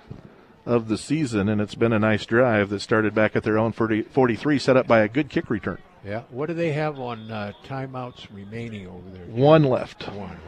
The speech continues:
Speaker 2: okay.
Speaker 1: After this one. So they got one remaining, so they can
Speaker 2: Uh-huh.
Speaker 1: stop it,
Speaker 2: Yeah.
Speaker 1: which means you can run the ball if you want to.
Speaker 2: Sure, sure. If there's thirty-one seconds, they have time.
Speaker 1: And you could throw it over the middle of the field without fear of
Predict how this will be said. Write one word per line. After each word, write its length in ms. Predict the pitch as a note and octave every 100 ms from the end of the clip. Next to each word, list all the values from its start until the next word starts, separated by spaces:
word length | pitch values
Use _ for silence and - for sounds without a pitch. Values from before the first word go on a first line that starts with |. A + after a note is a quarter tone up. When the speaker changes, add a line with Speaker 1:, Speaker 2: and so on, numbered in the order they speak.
| F2+
Speaker 2:
okay. 220 | - F#2+ - -
Speaker 1:
After 300 | A2+ - A2+
this 240 | A2+ -
one. 240 | F#2+ A2 F2+
So 320 | - G#2+ G2+ G2+
they 100 | G#2+
got 240 | A#2+ -
one 220 | B2 D#3+
remaining, 500 | D#3 C#3+ C3 D3 G#2+
so 140 | G#2+ B2+
they 120 | G#3
can 120 | D#4
Speaker 2:
Uh-huh. 80 | D4+
Speaker 1:
stop 340 | - G2+ -
it, 80 | - _ - -
Speaker 2:
Yeah. 120 | G#2+
Speaker 1:
which 160 | D3 -
means 240 | F3+ A3
you 80 | D3+
can 160 | - B2+
run 200 | C3+ B2+
the 80 |
ball 280 | A2 A2+ A#2
if 120 | G#2+
you 100 | A#2
want 220 | G#2 F2 -
to. 120 | A#2+
Speaker 2:
Sure, 220 | B2 E3 - -
sure. 160 | A2+ D3+ C3
If 80 | A2+
there's 180 | A#2
thirty-one 380 | - C3 C3 B2
seconds, 380 | - A2+ - -
they 100 | D3+
have 140 | F3+
time. 220 | - A2 B2 - -
Speaker 1:
And 160 | C3+
you 100 | D#3
could 160 | C#3 C3
throw 280 | - B2 C3
it 60 |
over 240 | B2+ A#2+ B2+
the 80 | B2
middle 240 | B2 B2+
of 80 | B2
the 80 | A#2+
field 280 | A#2 A2
without 360 | A#2+ G2+ A2 G2+
fear 400 | - A2 G#2+ G#2+
of 340 | G2+ G2+ -